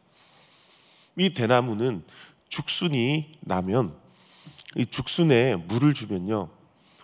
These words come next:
오 년 동안, 오 년 동안 자라지 않는답니다.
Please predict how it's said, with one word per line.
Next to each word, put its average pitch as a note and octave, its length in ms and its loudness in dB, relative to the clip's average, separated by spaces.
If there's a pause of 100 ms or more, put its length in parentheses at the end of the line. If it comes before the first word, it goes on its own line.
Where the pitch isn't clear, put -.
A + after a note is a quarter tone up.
(240)
오 A2+ 220 6
년 F3 240 6
동안, A#2+ 400 0 (420)
오 B2 220 6
년 G3 220 6
동안 D#3+ 200 4
자라지 A#2 360 0
않는답니다. F#2+ 640 -10